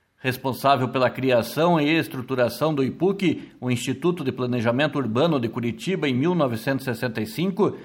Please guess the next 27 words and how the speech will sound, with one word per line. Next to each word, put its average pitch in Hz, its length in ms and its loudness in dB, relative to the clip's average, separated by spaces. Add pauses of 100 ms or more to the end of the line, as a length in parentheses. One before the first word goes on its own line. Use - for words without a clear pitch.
(240)
participou 175 540 0
do 190 100 2
desenvolvimento 170 720 -2
do 156 120 -2
plano 170 280 0
diretor 151 480 -2
da 139 120 0
capital, 151 640 0 (240)
que 170 100 -6
resultou 170 540 0
no 131 100 0
processo 147 540 0
de 131 100 -2
transformação 139 680 -2
física, 175 600 0 (160)
econômica 160 680 -2
e 165 40 -2
cultural 165 480 2
da 143 140 2
cidade. 120 720 2 (340)
Foi 135 160 0
prefeito 131 420 -2
de 123 100 -4
Curitiba 127 520 -2
em 131 80 0
três 135 240 -2
mandatos, 139 680 2